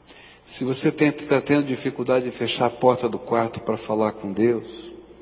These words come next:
é porque de alguma maneira você começou a se afastar do projeto de Deus.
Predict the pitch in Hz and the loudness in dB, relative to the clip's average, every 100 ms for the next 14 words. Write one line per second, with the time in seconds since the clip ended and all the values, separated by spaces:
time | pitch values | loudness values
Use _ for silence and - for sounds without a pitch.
0 | - - - - - - - - - - | -20 -20 -20 -20 -20 -20 -20 -20 -20 -20
1 | - 135 180 170 170 160 151 160 214 226 | -6 -2 -2 2 4 6 6 6 2 6
2 | 190 143 120 113 98 92 - - - - | 6 6 4 4 2 -4 -10 -14 -16 -18
3 | - - - - - - - - - - | -20 -20 -20 -20 -20 -20 -18 -20 -20 -20
4 | - - 120 113 135 - 139 135 107 - | -20 -10 -6 -2 -2 4 4 4 2 0
5 | 131 - 127 - 120 - - 117 113 98 | 0 0 -4 -2 -4 -2 -4 0 2 2
6 | 104 104 104 98 - 107 - 92 90 - | 0 0 0 -2 -4 -8 -8 -8 -12 -14
7 | - - | -18 -18